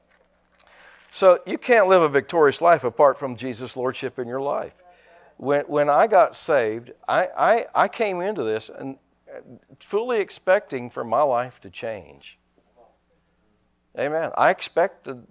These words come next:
the drugs to go. I, I expected the alcohol to go. I expected all the things I was do-, I expected it to go. Simply because of this,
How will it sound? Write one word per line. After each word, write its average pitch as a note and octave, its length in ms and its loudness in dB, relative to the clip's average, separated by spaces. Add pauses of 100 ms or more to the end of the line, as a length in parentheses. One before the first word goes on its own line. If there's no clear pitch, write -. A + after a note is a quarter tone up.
the C3 100 -4
drugs C3+ 480 -2
to C3+ 100 -14
go. G2+ 400 -4 (3000)
I, A2 140 4
I A#2+ 200 4
expected F3+ 800 -4
the C#3 100 0
alcohol B2 600 0
to G2 80 -12
go. D#2+ 400 -10 (880)
I D#3 160 6
expected F3 640 0
all B2+ 240 4
the E3 100 -6
things E3+ 300 -8
I C#3+ 120 4
was C3 100 -6
do-, D3 180 -18
I D#3+ 100 4
expected F3 640 -6
it A#2 120 -14
to B2+ 80 -14
go. A2 380 -8 (1040)
Simply F#3 320 -2
because D3+ 460 0
of G2 160 -10
this, C3 440 -4